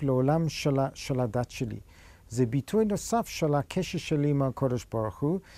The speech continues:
שאני אומר, "בכל דרכיך דאהו", כשאני הולך לעבודה כל יום, אני מסתכל על זה כאיזה חלק של הקשר שלי עם הקדוש ברוך הוא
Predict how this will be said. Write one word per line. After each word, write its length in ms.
שאני 400
אומר, 280
"בכל 300
דרכיך 460
דאהו", 540
כשאני 320
הולך 360
לעבודה 500
כל 220
יום, 300
אני 160
מסתכל 500
על 200
זה 400
כאיזה 720
חלק 420
של 240
הקשר 420
שלי 500
עם 120
הקדוש 380
ברוך 240
הוא 100